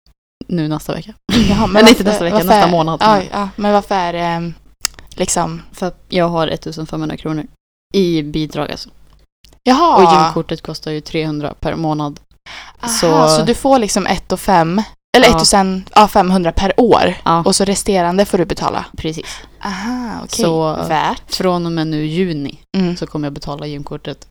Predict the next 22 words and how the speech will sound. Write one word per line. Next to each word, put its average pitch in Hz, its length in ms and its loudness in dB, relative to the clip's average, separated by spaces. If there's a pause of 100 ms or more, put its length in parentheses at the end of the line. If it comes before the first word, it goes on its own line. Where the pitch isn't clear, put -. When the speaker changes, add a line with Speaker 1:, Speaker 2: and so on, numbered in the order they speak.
Speaker 1:
själv. - 240 -2 (280)
Speaker 2:
Mm. 165 220 -4 (220)
Speaker 1:
Och 170 60 -6 (180)
då 254 200 4
blir 170 240 -2
det 180 140 0
inget 156 380 -2 (460)
skippa - 480 -2
gym. 160 380 2
Då 190 80 -2
ska - 120 -4
jag 160 80 -4
träna 156 280 -4
varje 151 160 -6
dag. 147 100 -10 (200)
<laughs> - 100 -6 (200)
Speaker 2:
Okej, 175 320 -2 (280)
ehm, 165 580 -2 (120)
Speaker 1:
Use - 160 -4
those 175 300 2
money. 190 340 2 (260)
Speaker 2:
Ja, 165 380 0